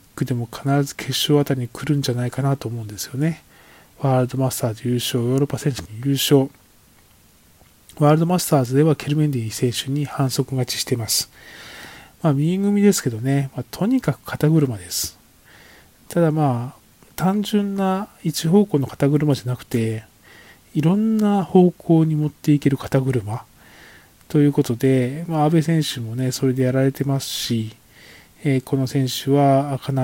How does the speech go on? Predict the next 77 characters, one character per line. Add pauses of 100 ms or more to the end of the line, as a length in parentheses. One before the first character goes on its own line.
ず
上
に
上
が
っ
て
く
る。 (380)
正
直
僕
は
こ
の (760)
ケ
ル
メ
ン
デ
ィ
選
手
と
ブ
シ
ャ
ー
ル
選
手
の、 (580)
も
う
こ
の
二
人、 (380)
二
強、 (380)
こ
こ
に
阿
部
選
手
が
絡
ん
で
三
強
と
い
う
の
は
こ
の
階
級
の (520)
構
図
か
な
と
い
う
ふ
う
に
思
い
ま
す。